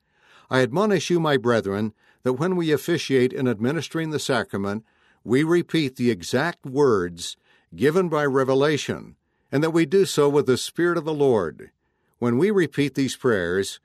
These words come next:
we should feel the sentiments expressed by the words that we speak. I fear sometimes that as the sacrament is administered in some of our meetings, there is not the solemn atmosphere that there should be.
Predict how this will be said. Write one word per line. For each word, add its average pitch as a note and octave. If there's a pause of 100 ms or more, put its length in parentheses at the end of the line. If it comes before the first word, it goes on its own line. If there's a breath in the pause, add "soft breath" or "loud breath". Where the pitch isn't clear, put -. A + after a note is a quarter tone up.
(200)
we C#3
should C3
feel D#3+
the C3
sentiments C3
expressed -
by B2+
the A#2+
words A#2
that G#2+
we A2
speak. - (600 soft breath)
I D3
fear G#3
sometimes A#2 (260)
that C3+
as C3+
the C3
sacrament E3
is D3+
administered B2+
in A2+
some C3
of C#3
our C#3
meetings, G2+ (460 soft breath)
there C3
is B2+
not G#3+
the D3+
solemn C#3+
atmosphere A#2
that A#2+
there B2+
should D3
be. A#2